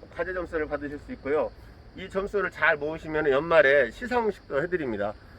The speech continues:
그러니까, 어, 오늘도 재미있게 운동을 하신 다음에, 어, "자, 지금부터 이제 테스트 하겠습니다." 본인 스스로 말씀을 한번 하시고, 그, 그때부터 정확히 열 개를 쳐서 몇 개 성공하셨는지를 카카오톡에 올려주세요. 자, 다음 시간에는 준비물이 있습니다.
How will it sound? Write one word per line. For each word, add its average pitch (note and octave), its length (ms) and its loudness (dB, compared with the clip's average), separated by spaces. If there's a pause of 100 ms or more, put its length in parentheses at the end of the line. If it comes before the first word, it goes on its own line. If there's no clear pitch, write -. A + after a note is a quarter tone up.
(220)
그러니까, C3+ 280 0
어, B2+ 340 4
오늘도 E3 500 4 (100)
재미있게 F#3 320 6
운동을 D#3 300 8
하신 F#3+ 200 2
다음에, B2 520 8 (500)
어, A#2 240 6
"자, D3 160 8
지금부터 G3 460 4
이제 E3 180 2 (160)
테스트 A3 260 0
하겠습니다." E3 500 6
본인 D#3+ 260 4
스스로 A3 520 6 (220)
말씀을 C#3 380 6
한번 E3 200 4
하시고, F3 400 4 (400)
그, - 80 -6
그때부터 E3+ 600 4
정확히 C#3+ 500 4
열 C3+ 160 10
개를 D3 240 6
쳐서 F3+ 440 4 (260)
몇 D3 220 6
개 E3 120 6
성공하셨는지를 C#3+ 800 8
카카오톡에 D#3+ 480 2
올려주세요. A2 520 4 (440)
자, D#3 120 8
다음 G3+ 300 8
시간에는 C#4+ 640 8 (300)
준비물이 G3+ 500 6
있습니다. C#3+ 500 8